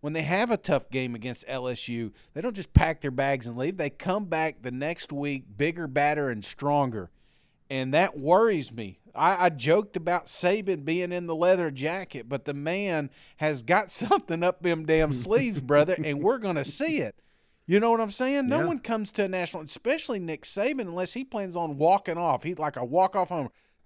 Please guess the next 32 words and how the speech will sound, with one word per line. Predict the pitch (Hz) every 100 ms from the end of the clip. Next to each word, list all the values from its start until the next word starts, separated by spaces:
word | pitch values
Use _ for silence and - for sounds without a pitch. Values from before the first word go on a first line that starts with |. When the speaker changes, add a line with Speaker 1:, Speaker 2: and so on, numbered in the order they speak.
| -
Speaker 1:
After | 185 185 170
he | 190
wins | 190 196
this | 185 175
natty, | 175 180 180
he | 151 190
ain't | 180 180
coming | - 175 170
back. | 151 156 123 127
Maybe | 143 185 175
that's | 175 170
what | 170
he's | 156 135
excited | 135 - 151 156 151
about, | 143 151 -
that | -
this | 151 -
is | 123
his | 123 104
last | 117 147 147 -
game, | 143 143 143
his | 113
legacy. | 113 143 131 113 - 98 _ _ _ _
That's, | 113 135 - -
uh, | 127 123 113 98
that's | 135 -
my | 139 135
little, | 135 117 104 - - _
my | 120 131 127
little | 117 101
dream. | 95 110 107 101 95
But | 113 110